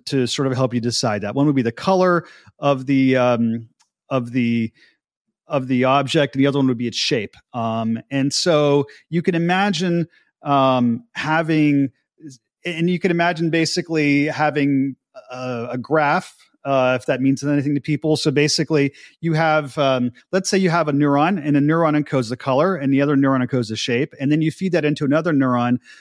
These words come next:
which encodes the, um, uh, the category of the object. And so, and so basically,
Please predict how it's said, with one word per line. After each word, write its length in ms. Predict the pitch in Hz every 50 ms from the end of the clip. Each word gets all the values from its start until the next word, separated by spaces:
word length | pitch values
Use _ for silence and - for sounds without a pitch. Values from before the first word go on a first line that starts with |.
| _ _ _
which 260 | 127 135 139 - -
encodes 800 | 143 143 - - - 147 135 135 135 135 131 123 117 - - - -
the, 640 | 147 123 107 131 123 123 120 120 120 120 120 120 120 - -
um, 540 | 117 117 113 110 110 107 107 107 107 107 104 - _ _ _ - _ _ _ _ _ _ _
uh, 120 | - 127 113
the 100 | 98 131
category 580 | - - 160 156 151 151 139 127 135 131 123
of 60 | 123 117
the 120 | 123 117
object. 500 | 113 113 113 107 101 104 95 - - - _ _ _ _ _ _ _
And 220 | 139 135 131 139 131
so, 720 | - - 170 160 143 143 143 139 135 135 131 131 131 123 - _ _ _ _ _ _ _ _ _ _ _ _ _ _ _ _ _ _ _ -
and 160 | 170 156 151
so 180 | - - 190 175
basically, 840 | 156 190 196 208 202 - 208 185 - 180 170 170 160 156 151 147